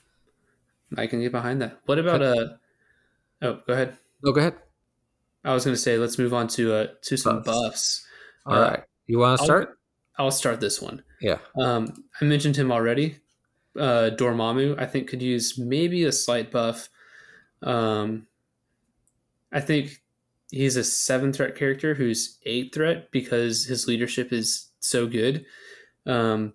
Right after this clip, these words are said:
Speaker 1: but I think that still leaves him being a little undertuned,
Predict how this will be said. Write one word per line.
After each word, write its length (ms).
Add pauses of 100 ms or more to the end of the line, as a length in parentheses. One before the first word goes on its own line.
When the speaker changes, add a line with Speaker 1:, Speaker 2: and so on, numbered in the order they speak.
(120)
Speaker 1:
but 100
I 80
think 380 (1040)
that 260
still 240
leaves 280
him 180
being 360
a 100
little 440
undertuned, 840